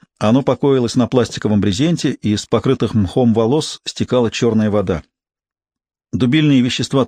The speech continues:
так окрасили кожу, что нельзя было определить ни расу, ни явную причину смерти. Наверняка было известно лишь то, что женщина умерла не случайно. Ее туловище удерживал на глубине мешок, наполненный тяжелыми камнями. Глядя на мучительное выражение,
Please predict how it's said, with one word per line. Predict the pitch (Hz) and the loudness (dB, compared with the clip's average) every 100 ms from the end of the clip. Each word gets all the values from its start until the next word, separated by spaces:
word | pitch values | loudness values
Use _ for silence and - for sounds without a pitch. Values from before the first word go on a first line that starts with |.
| - | 0
так | 185 147 | -2 0
окрасили | 131 117 - 101 | 0 0 0 -2
кожу, | - 104 90 | 0 -2 -2
что | - | 0
нельзя | 117 123 135 | 2 4 2
было | 156 135 | 0 0
определить | 120 127 120 107 113 | 0 0 0 0 2
ни | 135 | 2
расу, | 156 175 - 143 | 0 -4 -4 -2
ни | 135 | 0
явную | 127 143 135 131 | 2 2 2 0
причину | 123 120 165 | 0 0 -2
смерти. | 151 151 143 - 127 - _ - _ _ _ _ _ _ | 0 0 -2 -2 -6 -6 _ -20 _ _ _ _ _ _
Наверняка | 123 139 151 151 143 208 | 2 4 2 2 2 0
было | 214 196 180 | 2 2 0
известно | 151 185 160 | 0 -2 0
лишь | 147 - | -2 -2
то, | 185 | -4
что | - 131 | 0 0
женщина | 151 143 135 | 0 0 2
умерла | 135 127 127 | 2 2 2
не | 117 | 0
случайно. | 110 117 - 156 185 175 - _ _ _ _ _ | 0 -2 0 0 0 -2 -4 _ _ _ _ _
Ее | 110 135 | 0 2
туловище | 143 156 139 123 - | 2 0 0 -2 -2
удерживал | 127 127 120 147 120 107 104 | -2 -2 0 0 0 0 2
на | 107 | 2
глубине | 107 113 117 135 | 2 2 2 4
мешок, | 131 151 - 110 - - _ | 2 0 -2 -2 -4 -20 _
наполненный | - 120 135 156 151 139 | -4 -2 0 0 0 0
тяжелыми | 123 120 127 120 | 0 2 2 2
камнями. | 120 113 95 76 - _ _ _ _ _ _ _ _ _ _ _ _ | 2 0 0 -4 -8 _ _ _ _ _ _ _ _ _ _ _ _
Глядя | 92 98 143 139 117 | -4 0 2 2 2
на | 113 | 4
мучительное | 123 147 127 117 113 | 2 0 0 2 2
выражение, | 113 120 123 180 156 95 | 0 0 0 -2 0 -2